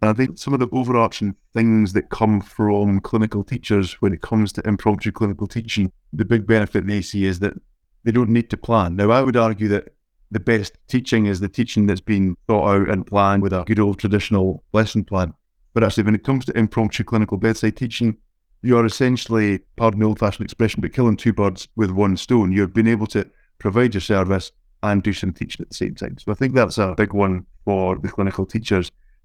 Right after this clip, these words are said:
And, you know, going back to that area that I mentioned earlier, the legitimate peripheral practice. So as a teacher, actually, you're getting to teach and the job's getting done at the same time, and you're getting the students or trainees to take on certain tasks and roles.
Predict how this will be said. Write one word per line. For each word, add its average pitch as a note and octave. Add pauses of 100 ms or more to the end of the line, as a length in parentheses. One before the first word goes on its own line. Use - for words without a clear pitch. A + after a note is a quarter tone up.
And, A#2
you A2
know, A2
going B2
back A#2+
to A#2
that G#2+ (100)
area G#2+
that F2
I -
mentioned G#2
earlier, A2
the G2+
legitimate G2+
peripheral G#2
practice. A2+ (100)
So A2
as G#2
a G2
teacher, F#2+
actually, G#2+
you're G2+
getting A#2+
to -
teach - (200)
and G2+
the G2+
job's G#2
getting G#2+
done A2
at A2
the G2+
same A2
time, B2+
and A2
you're F#2+
getting G#2
the F#2+
students A2+
or -
trainees A2
to G2+
take G#2+
on G2+
certain G2+
tasks G2
and G2+
roles. A2